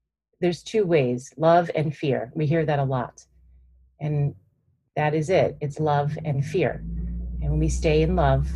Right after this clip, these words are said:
we stay in light. So it's been a process. It's not always easy, but I let go of the being afraid or the premonitions or the boogeyman or scary things.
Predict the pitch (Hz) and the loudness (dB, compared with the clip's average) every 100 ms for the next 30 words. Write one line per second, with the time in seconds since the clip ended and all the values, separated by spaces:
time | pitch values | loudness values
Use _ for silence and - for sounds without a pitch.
0 | - - - - - - - 143 - 156 | -6 -6 -8 -10 -14 -16 -12 -12 -6 0
1 | 139 135 151 117 - - - - - 151 | 2 2 0 -2 -6 -20 -20 -20 -6 -2
2 | 143 143 143 - - _ - 202 - 220 | 0 0 -4 -10 -20 _ -6 -6 0 -2
3 | 240 170 175 - 262 294 - - 170 160 | 2 2 2 2 0 0 -12 -12 -12 -12
4 | - 175 - 170 160 170 - 151 160 220 | -2 -2 2 2 4 2 -2 -6 -2 -2
5 | 311 - _ _ _ _ - 156 151 - | -4 -10 _ _ _ _ -4 0 0 -2
6 | - _ _ _ - - - - _ _ | -12 _ _ _ -20 -20 -20 -20 _ _
7 | _ _ _ _ _ _ _ _ _ _ | _ _ _ _ _ _ _ _ _ _
8 | _ - 170 170 170 160 151 156 151 139 | _ -2 2 4 4 4 6 4 2 0
9 | 147 147 - - 156 156 143 - 151 151 | -2 -2 -2 0 0 0 -4 -2 0 2
10 | 160 196 233 _ _ _ - 156 151 143 | 0 -2 -6 _ _ _ -6 -2 0 0
11 | 143 143 - 156 151 160 - 156 156 147 | -2 -2 -2 0 2 2 0 -2 -2 -4
12 | - - - 147 143 143 139 135 139 180 | -8 -18 -8 -4 -2 -2 -2 -4 -4 -4
13 | 165 165 160 156 151 160 143 143 143 - | 0 0 2 2 2 0 2 0 0 -8
14 | - 156 156 156 151 139 135 175 196 - | 2 4 4 2 0 0 0 -4 -8 -20